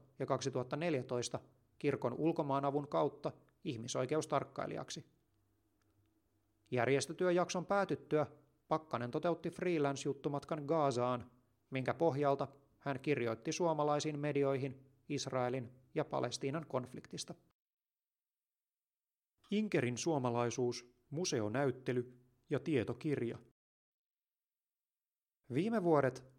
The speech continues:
Pakkanen on työstänyt itselleen henkilökohtaista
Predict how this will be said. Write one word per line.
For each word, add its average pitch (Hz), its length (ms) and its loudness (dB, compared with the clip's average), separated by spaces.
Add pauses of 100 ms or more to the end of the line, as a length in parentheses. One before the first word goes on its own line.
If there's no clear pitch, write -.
Pakkanen 147 440 2
on 120 140 -2
työstänyt 127 420 0
itselleen 123 500 0
henkilökohtaista 120 880 0